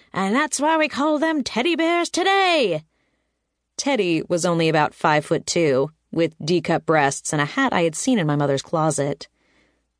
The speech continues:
But her performance was convincing enough to make some of the kids ask, "Is that really him? I thought he was dead."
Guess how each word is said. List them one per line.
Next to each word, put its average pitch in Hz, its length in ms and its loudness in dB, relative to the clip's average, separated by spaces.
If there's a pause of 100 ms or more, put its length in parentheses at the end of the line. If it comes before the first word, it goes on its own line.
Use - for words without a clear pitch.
(120)
But 240 180 -2 (100)
her 240 140 0
performance 269 500 0
was 214 120 0
convincing 208 460 0
enough 170 220 0
to 170 60 -2
make 160 180 -2
some 190 160 -2
of 190 40 -2
the 156 80 -4
kids 196 260 -4
ask, 160 380 -2 (640)
"Is 254 80 0
that 440 160 2
really 392 240 2
him? 302 380 0 (280)
I 294 80 -2
thought 330 140 0
he 320 80 2
was 277 160 -2
dead." 240 440 0